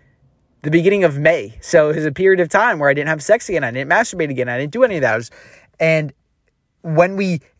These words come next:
got together for the first time and we spent the time together and then we had sex, there was a connection there. A connection that was much more powerful than anything I've experienced in the past. Because that's what I was seeking, connection. I don't just seek sex. I don't just seek getting off,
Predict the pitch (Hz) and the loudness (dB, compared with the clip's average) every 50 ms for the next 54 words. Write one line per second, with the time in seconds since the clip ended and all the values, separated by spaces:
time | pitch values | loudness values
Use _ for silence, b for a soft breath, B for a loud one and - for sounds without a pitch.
0 | - 143 147 185 196 - - - 185 170 202 233 262 247 175 - 185 170 165 - | -6 -2 0 0 -2 -2 -8 -6 2 4 4 6 4 4 0 -2 -2 -2 0 0
1 | - 180 170 - - - 214 294 - - - _ _ B B B B B B B | 0 0 0 0 -2 -6 -6 -6 -8 -14 -16 _ _ B B B B B B B
2 | 175 175 175 175 175 147 - - - 269 294 240 226 185 - 190 165 156 143 147 | 0 0 0 0 -2 -4 -2 0 0 0 0 0 -4 -4 -2 -2 -2 -2 -4 -4
3 | 147 147 143 131 120 101 101 B B B B 151 160 190 196 196 196 202 208 196 | -2 0 0 0 -2 -4 -10 B B B B -4 -2 -2 -2 -2 -2 0 0 0
4 | 180 156 - - 277 285 - - - 185 180 165 175 165 - 165 - 151 160 - | 0 0 -2 -2 -2 -2 0 0 -2 0 0 0 0 -2 -2 -2 -4 -2 -2 -2
5 | - - - 175 151 127 - - - _ _ _ B B B B B 151 - - | -2 -4 -8 -8 -10 -10 -12 -14 -16 _ _ _ B B B B B -4 -2 -2
6 | 185 180 208 226 - - - 247 233 - 165 175 147 143 180 170 - - 202 202 | 0 2 2 2 0 -2 -4 -2 -2 0 -2 -2 -2 -2 -2 -2 -4 -4 -6 -4
7 | 202 190 - 180 170 156 208 214 190 - 165 156 147 147 - - 175 190 185 - | -4 -2 -2 0 2 2 2 2 0 -2 -8 -6 -6 -6 -6 -6 -6 -6 -6 -4
8 | 190 180 170 160 151 151 - - 180 185 180 170 - - 156 131 123 165 - - | -2 0 0 0 -2 -4 -10 -8 -8 -6 -6 -8 -8 -8 -8 -8 -6 -6 -6 -6
9 | - - - - _ _ _ B B B B B B 165 - 220 170 139 151 196 | -8 -12 -18 -20 _ _ _ B B B B B B 2 4 4 4 4 2 2
10 | 202 - - 208 202 190 175 165 - - 208 190 - 185 160 131 147 139 165 170 | 2 0 0 2 4 4 4 2 0 -6 -10 -8 -8 -8 -8 -6 -2 0 0 0
11 | 175 - - 135 117 117 - _ _ _ b b b b b b - 202 240 254 | 0 -2 -10 -14 -14 -16 -20 _ _ _ b b b b b b 2 4 4 2
12 | 220 185 160 220 196 - - - 214 170 - - - - 208 - - - - - | 2 0 -2 -2 -2 -2 -4 -6 -6 -6 -4 -2 2 2 2 0 -2 -10 -20 -20
13 | _ _ _ _ B B B 127 B 170 220 226 196 185 190 - - 220 214 165 | _ _ _ _ B B B -2 B 2 2 2 0 -4 -6 -6 -6 -6 -6 -6
14 | 143 120 165 175 180 175 165 170 175 - - _ | -2 2 2 2 2 0 -2 -2 -2 -4 -6 _